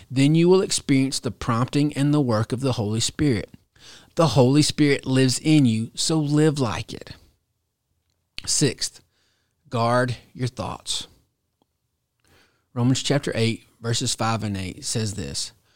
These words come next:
"For those who live according to the flesh set their minds on the things of the flesh, but those who live according to the Spirit set their minds on the things of the Spirit.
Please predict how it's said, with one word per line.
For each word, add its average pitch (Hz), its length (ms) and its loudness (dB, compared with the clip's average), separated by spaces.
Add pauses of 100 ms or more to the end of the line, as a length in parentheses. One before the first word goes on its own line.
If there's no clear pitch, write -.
(260)
"For 147 160 0
those 127 460 2
who 185 100 0
live 151 300 4
according 156 440 2
to - 140 -2
the 170 140 2
flesh 120 420 -2
set - 280 -2
their 147 140 4
minds 147 640 2 (260)
on 139 160 4
the 139 80 2
things 156 400 4
of 104 120 -4
the 90 80 -12
flesh, - 460 -8 (240)
but - 160 -8
those 147 280 6
who 196 80 2
live 185 200 6
according 190 400 4
to 220 140 -4
the 208 40 2
Spirit - 460 2
set - 240 0
their 160 160 4
minds 139 520 2
on 139 180 2
the 143 80 0
things 117 420 -2
of 135 140 -6
the 131 80 -2
Spirit. 139 520 0